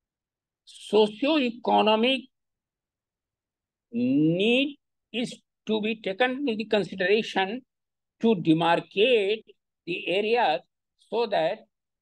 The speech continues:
none of the small even area can be left behind in, as regard the management of the economy। क्योंकि दिल्ली में कोई है नहीं इसकी इकोनॉमी, इसका कोई resources नहीं,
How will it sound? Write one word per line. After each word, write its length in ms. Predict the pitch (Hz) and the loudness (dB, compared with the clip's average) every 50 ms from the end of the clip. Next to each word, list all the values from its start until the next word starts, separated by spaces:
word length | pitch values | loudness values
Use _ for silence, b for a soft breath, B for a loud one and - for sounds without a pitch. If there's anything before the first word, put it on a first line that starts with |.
| _ _ - | _ _ -8
none 360 | 131 143 156 208 254 294 311 311 - 226 | -4 -4 -2 -2 -2 -2 -4 -4 -4 -2
of 340 | 240 277 240 - - 220 | -2 -2 -2 -6 -8 -10
the 140 | 104 208 208 | -8 -8 -10
small 420 | 165 - - 180 208 233 240 208 175 | -10 -10 -6 -4 -2 -2 -2 -4 -6
even 160 | 170 202 185 160 151 | -6 -4 -2 -2 -2
area 380 | 160 185 208 196 170 147 147 - _ _ _ _ _ _ _ - - | 0 2 2 2 2 0 -2 -4 _ _ _ _ _ _ _ -8 -6
can 160 | 202 196 190 | -6 -4 -4
be 100 | 190 165 | -2 0
left 380 | 160 180 202 - - - 156 | 2 2 0 0 -2 -6 -4
behind 500 | 143 139 139 165 165 175 170 156 139 147 160 - _ _ _ _ _ _ - | -4 -4 -2 -2 -2 0 0 -2 -4 -6 -10 -16 _ _ _ _ _ _ -2
in, 240 | 160 165 165 165 160 - - | 0 0 0 0 -2 0 0
as 200 | 165 175 160 156 | 0 0 0 -2
regard 320 | 156 151 156 143 143 139 151 | -4 -2 -2 -2 -2 -2 -4
the 100 | 156 135 | -4 -4
management 460 | 127 131 135 131 127 120 117 113 127 | -4 -4 -6 -6 -6 -8 -6 -6 -6
of 80 | 127 151 | -6 -8
the 100 | - 113 | -6 2
economy। 380 | - 214 202 165 131 104 - - _ _ _ _ _ _ _ _ _ _ _ _ _ _ _ _ _ _ _ _ _ _ _ _ _ - | 4 4 4 4 2 0 -2 -10 _ _ _ _ _ _ _ _ _ _ _ _ _ _ _ _ _ _ _ _ _ _ _ _ _ 0
क्योंकि 200 | 254 254 226 240 | 0 2 2 2
दिल्ली 240 | 208 233 262 294 | 0 2 2 2
में 120 | 277 269 262 | 0 0 0
कोई 180 | 269 247 214 | 0 0 0
है 200 | 190 208 254 330 | 2 2 0 2
नहीं 120 | 392 392 370 | 2 0 -2
इसकी 180 | 320 - - | -2 -2 -4
इकोनॉमी, 460 | 254 226 - 220 190 185 175 170 175 _ _ _ _ _ _ _ _ _ _ _ _ _ _ _ _ _ _ _ _ _ _ _ _ _ _ _ _ _ _ _ _ _ _ _ _ _ _ _ _ _ _ _ | -6 -2 -2 -2 -2 -2 -4 -8 -10 _ _ _ _ _ _ _ _ _ _ _ _ _ _ _ _ _ _ _ _ _ _ _ _ _ _ _ _ _ _ _ _ _ _ _ _ _ _ _ _ _ _ _
इसका 220 | - 185 - 294 262 | -14 -6 0 0 0
कोई 220 | 254 - - 392 | 2 2 2 2
resources 540 | 370 339 - - 247 220 - - 170 151 151 - | 4 2 2 2 0 0 2 0 -2 -2 -2 -6
नहीं, 180 | 120 104 82 | -6 -6 -8